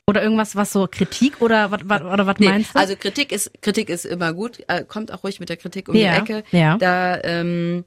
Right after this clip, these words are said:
Speaker 2: das ist wirklich wichtig. Also nicht jede Kritik finde ich, äh, in jeder Minute, äh, super, super gut, aber manchmal schlafe ich eine Nacht drüber und dann freue ich mich, dass ich sie dann habe. Auch wichtig.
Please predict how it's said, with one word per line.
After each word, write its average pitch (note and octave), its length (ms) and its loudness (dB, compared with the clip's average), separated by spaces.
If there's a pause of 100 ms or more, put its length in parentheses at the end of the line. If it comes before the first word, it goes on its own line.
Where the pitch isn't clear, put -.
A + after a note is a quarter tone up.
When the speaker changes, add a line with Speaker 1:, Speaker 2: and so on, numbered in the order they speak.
(140)
Speaker 2:
das G#3+ 140 -6
ist A#3 160 -12
wirklich A3+ 320 -8
wichtig. D3 520 -6
Also F#3 140 -6
nicht G3+ 200 -2
jede G#3 160 -4
Kritik G#3 340 -8
finde G3+ 180 -6
ich, F#3+ 160 -10
äh, F3 100 -6
in F3+ 440 -4
jeder F3+ 320 0
Minute, F#3 580 0
äh, F3 300 2
super, F#3 600 -2
super F3 260 -2
gut, A#3+ 460 -6
aber F#3 260 -2
manchmal F#3+ 300 -6
schlafe F#3+ 220 -6
ich G#3 60 -8
eine G#3 80 -4
Nacht G3 140 -12
drüber F#3+ 200 -6
und F3+ 60 -4
dann F3+ 120 -6
freue F#3 260 -2
ich F#3+ 80 -10
mich, G3 140 -10
dass F3+ 120 -6
ich F3 100 -12
sie E3+ 180 -4
dann D#3 260 -6
habe. G3+ 500 -10
Auch F#3+ 220 -8
wichtig. A3 400 -12